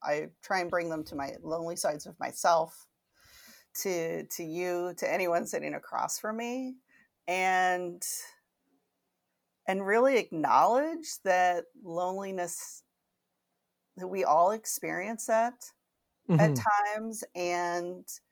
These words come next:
Speaker 1: that the choices you make from a lonely place don't necessarily have to be bad choices or wrong choices for you.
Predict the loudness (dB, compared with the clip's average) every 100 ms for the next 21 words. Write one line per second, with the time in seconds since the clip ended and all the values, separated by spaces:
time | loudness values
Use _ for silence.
0 | _ _ _ _ _ _ 0 0 -2 0
1 | 2 2 0 -4 -6 -6 -2 0 -2 -4
2 | -18 -20 -20 _ _ _ -6 -2 2 0
3 | 0 -4 -8 -4 -2 -2 0 2 2 0
4 | -4 -4 -2 0 2 0 -4 2 2 2
5 | -10 -6 -4 -6 -6 -10 -14 _ _ _
6 | _ _ _ 6 8 6 4 -6 -8 -8
7 | -8 -8 -8 -12 -8 -6 -4 0 -2 -2
8 | -8 -10 -10 -10 -12 -10 -10 -10 -14 -16
9 | -18